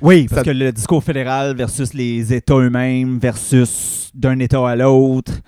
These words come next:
Speaker 2: Ouais, puis du moment
Speaker 1: c'est le bordel, là.
Speaker 2: Mais je comprends aussi la
Speaker 1: D'une
Speaker 2: ré-
Speaker 1: ville à l'autre, même.
Speaker 2: Puis je, je trouve qu'au Québec, on fait ça aussi avec les bars. Tu sais, il y a un truc où, comme, bon, ben, les autorités sanitaires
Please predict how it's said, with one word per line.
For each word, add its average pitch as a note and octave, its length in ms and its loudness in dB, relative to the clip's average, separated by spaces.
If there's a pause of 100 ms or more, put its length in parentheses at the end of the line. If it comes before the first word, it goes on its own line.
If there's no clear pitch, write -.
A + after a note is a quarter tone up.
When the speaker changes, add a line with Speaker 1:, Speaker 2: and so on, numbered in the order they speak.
(180)
Speaker 2:
Ouais, D#3+ 160 2
puis D3+ 120 -2
du A#2 140 -8
moment C3+ 240 0
Speaker 1:
c'est F#3 60 4
le A#3+ 80 0
bordel, B2+ 460 0
là. A2+ 60 -2
Speaker 2:
Mais A2+ 160 0
je C#3 140 -8
comprends D3 300 -2
aussi E3+ 480 -6
la B2+ 160 -4
Speaker 1:
D'une C#3 80 6
Speaker 2:
ré- C3 80 -4
Speaker 1:
ville C#3 240 0
à A#2 80 -4
l'autre, A2+ 180 -6
même. G#2+ 180 -8
Speaker 2:
Puis D3+ 140 2
je, - 100 -6
je F3+ 200 -2
trouve F#3+ 100 -2
qu'au G3+ 100 0
Québec, D3 260 -6
on B2+ 40 -8
fait A2+ 140 -6
ça D3 100 -6
aussi C3 180 -6
avec A#2 200 -4
les A#2 80 -6
bars. B2 320 -8
Tu - 60 -20
sais, D3+ 40 -6
il C#3+ 60 -8
y A#2+ 40 -4
a A2 40 -6
un A2 80 -6
truc C#3+ 180 -12
où, B2+ 40 -12
comme, A#2 160 -6
bon, A#2+ 100 -4
ben, A#2 100 -8
les G#2+ 140 -10
autorités G#2 340 -12
sanitaires A2 460 -12